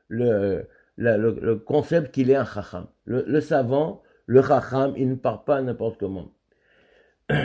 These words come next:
Donc, il, il est Tohen, il est Tohen. Donc, on a vu, on a dit, il est Tohen Devarav.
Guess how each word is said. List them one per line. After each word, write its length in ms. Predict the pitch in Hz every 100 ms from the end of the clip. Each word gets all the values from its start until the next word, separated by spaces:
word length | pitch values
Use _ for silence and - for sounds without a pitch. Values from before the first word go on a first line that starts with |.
| 110 71 -
Donc, 220 | 113 -
il, 160 | 127 -
il 160 | 123 131
est 180 | 127 -
Tohen, 760 | 151 113 143 185 180 135 95
il 180 | - 127
est 180 | 127 123
Tohen. 320 | 135 113 151
Donc, 200 | 127 113
on 120 | 120 123
a 100 | 110
vu, 180 | 120 -
on 160 | 120
a 80 | 127
dit, 160 | 131 143
il 100 | 113
est 160 | 107
Tohen 520 | - 123 - 160 160 131
Devarav. 580 | 131 110 101 104 92